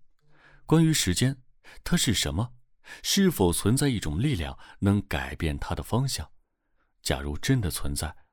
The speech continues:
会是什么力量？而阿达姆必须在他父亲弥留之际赶回去见他最后一面。父亲遭遇了车祸，奄奄一息，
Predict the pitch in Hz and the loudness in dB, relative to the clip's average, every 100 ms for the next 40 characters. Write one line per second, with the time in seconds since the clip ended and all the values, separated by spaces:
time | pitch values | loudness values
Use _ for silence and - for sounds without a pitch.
0 | _ - - 85 - - - 76 123 110 | _ -4 0 0 0 -4 -2 -2 -2 -4
1 | - - _ _ _ _ _ _ _ - | -8 -20 _ _ _ _ _ _ _ 4
2 | 131 151 165 101 120 92 67 - - - | 6 6 4 2 2 0 -4 -8 -18 2
3 | 104 92 - 98 90 87 - 92 85 - | 4 6 4 4 2 2 -2 0 0 -2
4 | 73 80 123 131 78 - 80 76 69 - | -2 0 2 2 0 -4 -4 -4 -6 -12
5 | _ _ 87 76 73 - 82 - - 76 | _ _ 0 2 0 -2 -2 -2 -2 -2
6 | - 80 - 82 73 - 131 80 76 71 | -2 -6 -2 -2 0 2 2 2 -6 -10
7 | 69 - - _ _ _ _ _ _ _ | -10 -16 -20 _ _ _ _ _ _ _
8 | _ _ - 92 85 78 73 76 87 85 | _ _ 0 0 2 0 -2 -2 0 0
9 | 71 69 - 90 82 - 67 - - _ | -4 -6 -4 -4 -4 -6 -10 -12 -20 _
10 | - 90 92 82 69 73 69 - 90 | -2 0 2 -2 -6 -6 -4 -4 -4